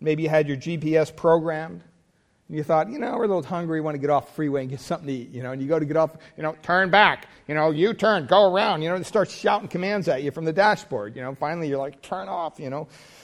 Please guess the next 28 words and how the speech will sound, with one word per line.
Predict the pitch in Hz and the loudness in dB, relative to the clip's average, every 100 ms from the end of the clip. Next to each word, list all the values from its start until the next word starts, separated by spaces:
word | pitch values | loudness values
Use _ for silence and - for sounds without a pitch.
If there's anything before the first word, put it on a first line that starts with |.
| _ _ | _ _
trying | 165 165 | -6 -4
to | |
take | 175 165 | -4 -4
a | |
break | 127 190 254 - | 2 4 4 4
here, | 160 170 | 4 6
we | 180 | 4
want | 180 180 | 2 -2
to, | - | -2
<laughs> | 214 | -2
we | |
want | 190 208 175 | 0 0 -2
to | |
deviate | 135 262 254 208 208 - | 2 2 4 10 10 8
from | - 202 208 | 4 4 4
the | |
path." | 202 277 214 113 - _ _ _ _ _ _ _ _ _ _ _ _ _ _ _ _ _ - | 4 4 4 -2 -10 _ _ _ _ _ _ _ _ _ _ _ _ _ _ _ _ _ -2
Well, | 165 | 2
that's | 277 277 | 4 2
what | 233 | 2
people | 240 240 202 | 2 4 2
do | 226 302 262 202 233 202 - _ _ _ _ _ _ _ _ _ _ _ _ _ _ _ - | 2 0 4 6 4 -4 -14 _ _ _ _ _ _ _ _ _ _ _ _ _ _ _ -6
in | 240 | 0
life. | 269 320 294 175 - _ _ _ _ _ _ _ _ _ | 2 4 2 0 -8 _ _ _ _ _ _ _ _ _
It | 180 160 | -8 0
says | 226 180 | 2 4
they | 202 | 4
deviate. | 151 233 247 226 175 135 113 - | 4 2 2 2 2 2 0 -10